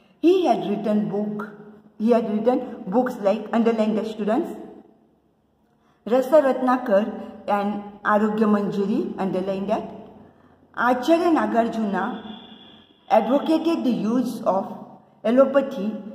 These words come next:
along with the herbal medicines. So, along with the herbal medicines, he also started using what? He also started focusing on allopathy.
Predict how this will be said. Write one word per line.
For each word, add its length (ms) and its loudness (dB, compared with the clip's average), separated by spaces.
along 440 6
with 140 0
the 180 2
herbal 240 -2
medicines. 560 -6
So, 460 -6
along 340 4
with 120 0
the 220 -2
herbal 320 2
medicines, 720 -2
he 180 -2
also 640 0
started 520 0
using 680 -2
what? 720 -2
He 120 0
also 560 -2
started 440 0
focusing 680 -6
on 260 -2
allopathy. 540 -4